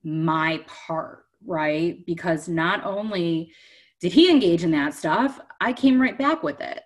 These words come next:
So I would call him names, or I would run and hide and disappear, and then he'd worry about where I was. Um, or I would just often just take off, you know,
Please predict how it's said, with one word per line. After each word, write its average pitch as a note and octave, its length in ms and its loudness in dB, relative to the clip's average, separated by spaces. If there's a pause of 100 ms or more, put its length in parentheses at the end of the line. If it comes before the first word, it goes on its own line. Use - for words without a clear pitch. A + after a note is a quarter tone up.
(400)
So F3+ 520 2
I F3+ 220 -2
would F#3+ 200 -4
call E3 320 -2
him D#3 280 -2
names, C#3 520 -4
or E3 240 -6
I F#3+ 300 2
would F3 440 0
run E3 300 0
and E3 160 0
hide D#3+ 300 -2
and D3 140 -4
disappear, D3 880 -6
and D3 180 -6
then D3+ 260 -4
he'd D3 280 -6
worry D#3 400 -4
about C#3 260 -8
where C3+ 240 -8
I C#3 60 -10
was. C#3 640 -6 (480)
Um, D3 480 -6 (240)
or F#3 240 -4
I E3+ 220 -2
would E3+ 220 -2
just D#3+ 460 -8 (1400)
often F#3 480 0
just E3 160 -6
take D#3+ 240 -6
off, - 380 -10
you F#3+ 120 -4
know, D#3+ 440 0